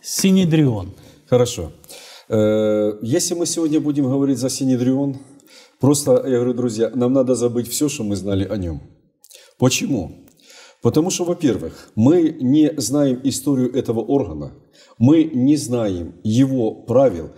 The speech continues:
Speaker 2: мы не знаем ничего. И только маленькие места, которые встречаются в Писании, именно вот это, которое вы сказали.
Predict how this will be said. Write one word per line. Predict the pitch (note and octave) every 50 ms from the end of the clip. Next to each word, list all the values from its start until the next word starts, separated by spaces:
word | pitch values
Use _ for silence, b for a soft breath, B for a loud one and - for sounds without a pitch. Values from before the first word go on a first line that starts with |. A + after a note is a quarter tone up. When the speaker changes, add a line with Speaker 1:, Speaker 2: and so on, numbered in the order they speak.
| B B B
Speaker 2:
мы | B G#2+ B2+ C#3+
не | D#3+ D#3+
знаем | D3 C3+ D#3 D3+ D3 D3 C#3
ничего. | C#3 C#3 C3+ - C3+ A2+ F2 C#2+ - - - _ _ _ B B B B B B B
И | A#2+ A#2+
только | A#2+ E3 E3+ D#3+ E3+ E3 D3+ - -
маленькие | C3 C3 D3+ F3 F3 E3 D3+ - D#3+ D#3
места, | D3+ D3 C#3+ - - - G2 - - - - - _ _
которые | - A#2+ A#2 - C#3 C3 B2+
встречаются | B2 - C#3 C3+ C3 - D3+ C3+ B2 A2+ A#2 - A2
в | A2
Писании, | - A#2+ - - D#3 D3 B2+ A2 G2 - B B B B B B
именно | E3+ D#3+ D#3 D3 C#3+ C#3
вот | C#3 C#3 C3 C#3
это, | D#3+ C#3 - G#2
которое | F#2 A2+ A2 - A#2+ A2 A2+
вы | G#2+ A2+ A2+ G#2+ G#2 -
сказали. | - - B2 A2+ A#2 D3 D3+ B2 -